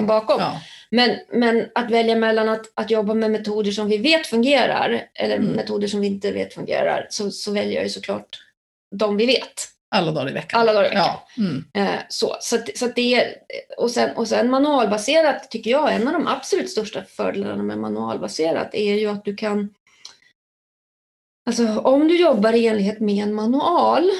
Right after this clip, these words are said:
Speaker 2: då får
Speaker 1: Mm.
Speaker 2: du ju som en, en, em, handbok, alltså
Speaker 1: Ja.
Speaker 2: hur du ska göra. Vilket
Speaker 1: Mm.
Speaker 2: innebär att Accra då, som är en av de här metoderna som jag
Speaker 1: Mm.
Speaker 2: jobbar med, som är riktat till ungdomar.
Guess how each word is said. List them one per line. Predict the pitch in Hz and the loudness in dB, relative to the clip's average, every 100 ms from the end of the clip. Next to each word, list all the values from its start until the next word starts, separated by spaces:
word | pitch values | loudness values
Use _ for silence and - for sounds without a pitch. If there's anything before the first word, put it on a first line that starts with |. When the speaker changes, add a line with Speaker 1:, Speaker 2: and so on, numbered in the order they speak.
| - | -4
Speaker 2:
då | 233 | -6
får | 240 277 | -4 0
Speaker 1:
Mm. | 214 214 | 0 2
Speaker 2:
du | |
ju | 220 | 0
som | 214 233 226 | 0 0 0
en, | 226 - | 0 -2
en, | 220 226 226 | -2 -2 -2
em, | 220 220 214 202 _ _ _ | -2 -2 -4 -8 _ _ _
handbok, | - 370 302 214 202 453 - - - - - | -6 -2 0 0 2 0 0 -8 -16 -12 -8
alltså | 220 208 | -2 -2
Speaker 1:
Ja. | 170 | 0
Speaker 2:
hur | 240 247 202 | 0 0 0
du | 202 214 | 0 -2
ska | - 247 | -4 -2
göra. | 339 392 - 427 - - - - - _ | 0 0 0 0 -2 -4 -16 -20 -20 _
Vilket | - 233 - | -2 0 2
Speaker 1:
Mm. | 269 | 2
Speaker 2:
innebär | 240 220 226 | 2 2 2
att | 220 226 - - - | 0 -2 -10 -10 -6
Accra | 240 - - 330 | -6 -6 -4 0
då, | 277 214 | 2 0
som | 208 | -2
är | 220 | -4
en | 208 | -2
av | 208 | -4
de | 208 | -4
här | |
metoderna | 202 202 - 214 - | -6 -4 -6 -6 -6
som | - | -2
jag | 196 | 0
Speaker 1:
Mm. | 185 | 0
Speaker 2:
jobbar | 107 208 | -2 -4
med, | 214 | -6
som | - | -4
är | 208 | -4
riktat | 214 214 202 | -4 -6 -8
till | 202 226 | -2 -2
ungdomar. | 220 240 330 262 - 240 | 0 0 0 0 0 -2